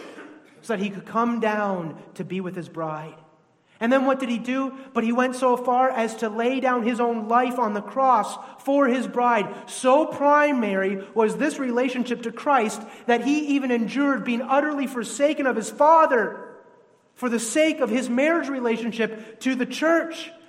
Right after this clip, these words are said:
for the sake of His marriage to you. Everything that was hers, everything that was yours, your sin, your debts, your curse, your bridegroom took that upon Himself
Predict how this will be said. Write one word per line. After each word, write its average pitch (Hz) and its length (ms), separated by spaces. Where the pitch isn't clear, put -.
for 277 120
the 247 120
sake 294 220
of 233 100
His 311 260
marriage 302 480
to 285 60
you. 302 640
Everything 320 640
that 285 160
was 302 160
hers, 320 320
everything 311 420
that 311 100
was 262 180
yours, 294 560
your 269 200
sin, 302 720
your 262 180
debts, 277 640
your 262 180
curse, 294 680
your 330 440
bridegroom 262 720
took 330 360
that 285 260
upon 269 420
Himself 254 760